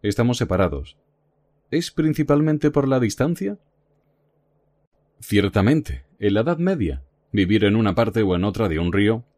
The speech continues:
¡qué separación! Sobre todo cuando se estaba enfermo o se era minusválido. Pero ahora, el correo, el teléfono, los trenes expresos y aviones, cohetes, acercan a los hombres. ¡Ay!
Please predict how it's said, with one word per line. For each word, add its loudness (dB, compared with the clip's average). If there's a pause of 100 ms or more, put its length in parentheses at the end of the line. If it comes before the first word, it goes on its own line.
¡qué -4
separación! -2 (420)
Sobre 0
todo 2
cuando 2
se -2
estaba 0
enfermo 0
o -2
se -2
era 0
minusválido. -2 (1300)
Pero 4
ahora, 2 (200)
el -2
correo, 2
el 0
teléfono, 0
los -2
trenes -4
expresos -4
y -4
aviones, 0
cohetes, -2 (120)
acercan -2
a 0
los -2
hombres. -4 (880)
¡Ay! 2